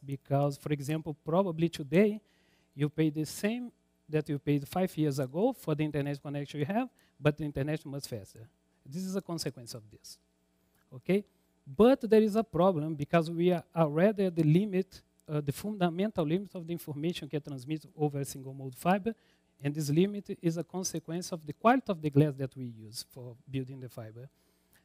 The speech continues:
And, uh, eh, eh, the only viable solution to this is what is known today as multiplexing, spa-, spacing division multiplexing,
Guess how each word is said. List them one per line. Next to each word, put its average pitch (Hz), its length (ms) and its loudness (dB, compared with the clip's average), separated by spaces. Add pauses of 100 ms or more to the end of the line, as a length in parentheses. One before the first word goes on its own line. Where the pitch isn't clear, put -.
(160)
And, 151 1080 0
uh, 160 120 -6 (800)
eh, 160 140 0 (100)
eh, 170 180 2
the 170 120 6
only 247 320 6
viable 156 500 4
solution 135 480 -6
to 147 140 -14
this 185 320 -2
is 196 180 -4
what 185 240 0
is 151 160 -2
known 151 360 -4
today 147 440 0
as 160 260 2
multiplexing, 170 800 -4 (140)
spa-, - 320 -6 (240)
spacing 220 460 -2
division 160 420 -6
multiplexing, 139 600 -10